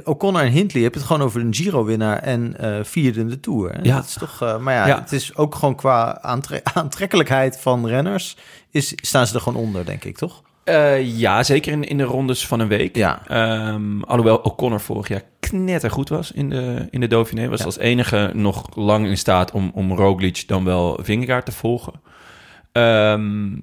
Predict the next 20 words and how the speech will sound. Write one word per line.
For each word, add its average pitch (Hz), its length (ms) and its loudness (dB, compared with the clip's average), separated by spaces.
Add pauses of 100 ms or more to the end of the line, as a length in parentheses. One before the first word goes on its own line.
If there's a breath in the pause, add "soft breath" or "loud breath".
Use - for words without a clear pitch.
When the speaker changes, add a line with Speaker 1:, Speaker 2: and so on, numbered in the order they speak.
Speaker 2:
dat 127 340 2
heeft 113 160 2
hij 113 100 0
dit 113 120 0
jaar 95 100 2
nog 90 120 0
niet 104 140 -2
laten 95 220 -6
zien. 151 220 -6
Dus 147 140 -14
daar 90 200 0
vrees 117 300 0
ik - 60 -6
een 123 60 0
beetje 120 220 0
voor. 151 180 -4 (200 loud breath)
Hindley 120 500 2
is - 160 -4
eigenlijk - 420 -4
altijd 110 760 -6